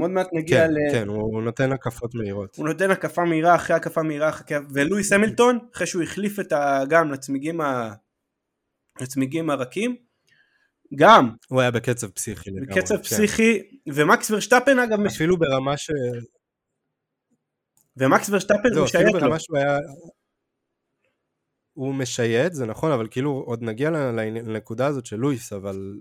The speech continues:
Speaker 2: לואיס ב-, באיזשהו שלב גם היה... יותר מהיר מוורשטפן, נכון? כי הצמיגים של ורשטפן באמת היו כבר ישנים, נזכיר שהוא נכנס בהקפה שלושים ותשע, אה, אז באמת, אה,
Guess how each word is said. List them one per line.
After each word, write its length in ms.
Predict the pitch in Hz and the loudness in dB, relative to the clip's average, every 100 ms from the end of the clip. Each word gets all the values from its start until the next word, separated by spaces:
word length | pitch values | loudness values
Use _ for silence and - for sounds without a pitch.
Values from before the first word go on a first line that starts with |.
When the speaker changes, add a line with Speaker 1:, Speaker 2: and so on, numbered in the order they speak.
| - | -12
Speaker 2:
לואיס 380 | 110 151 190 - | -2 -2 -2 -4
ב-, 180 | 117 107 | -4 -2
באיזשהו 440 | 104 113 - 127 | -2 -4 -6 -10
שלב 260 | - 143 151 | -4 -2 -2
גם 160 | 135 | -2
היה... 480 | 101 110 123 117 101 - _ _ _ _ _ _ _ _ _ | -2 0 0 0 -4 -10 _ _ _ _ _ _ _ _ _
יותר 260 | 107 98 120 | -8 -4 -2
מהיר 220 | 120 120 | 0 -2
מוורשטפן, 720 | 131 113 95 - 117 113 92 | -2 -6 -10 -8 -8 -8 -12
נכון? 340 | 98 - 151 156 | -12 -4 -4 -4
כי 240 | - 131 | -4 -4
הצמיגים 400 | 107 - 113 127 | -4 -6 -6 -6
של 160 | 127 131 | -6 -6
ורשטפן 420 | 113 - 120 120 | -6 -8 -8 -8
באמת 260 | 107 104 107 | -6 -6 -6
היו 140 | 107 | -8
כבר 160 | 107 104 | -8 -10
ישנים, 500 | 95 - 107 131 151 - _ _ _ 110 | -10 -10 -8 -6 -6 -12 _ _ _ -16
נזכיר 440 | 107 - 143 127 | -14 -10 -6 -6
שהוא 200 | - 98 | -8 -18
נכנס 340 | - - 127 - | -16 -10 -10 -6
בהקפה 400 | 127 - - 123 | -8 -8 -12 -12
שלושים 340 | - 101 117 104 | -12 -12 -10 -10
ותשע, 440 | - 107 104 - _ _ _ _ _ _ - | -8 -10 -10 -16 _ _ _ _ _ _ -12
אה, 680 | 107 104 104 107 104 104 101 117 _ _ _ _ _ | -8 -4 -4 -4 -4 -6 -8 -12 _ _ _ _ _
אז 140 | 110 101 | -12 -4
באמת, 480 | 110 107 123 120 | -2 0 -2 0
אה, 640 | 143 127 113 107 104 104 | 2 4 2 2 0 -2